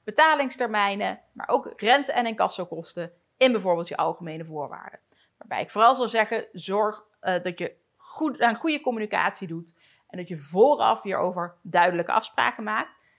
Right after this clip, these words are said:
Zet het liefst zoveel mogelijk in je offerte en vraag zoveel mogelijk informatie op,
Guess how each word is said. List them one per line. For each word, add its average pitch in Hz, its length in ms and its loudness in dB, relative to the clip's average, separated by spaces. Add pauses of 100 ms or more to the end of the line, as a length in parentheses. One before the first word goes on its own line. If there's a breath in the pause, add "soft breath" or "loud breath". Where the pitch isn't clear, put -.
(120)
Zet - 160 -12
het 185 120 -10
liefst 262 260 -4
zoveel 190 300 -2
mogelijk 170 320 -4
in 180 100 -6
je 180 100 -8
offerte 269 520 -4 (300 soft breath)
en 220 320 4
vraag 214 460 2
zoveel 208 360 4
mogelijk 220 400 -2
informatie 185 640 -4
op, 175 240 -8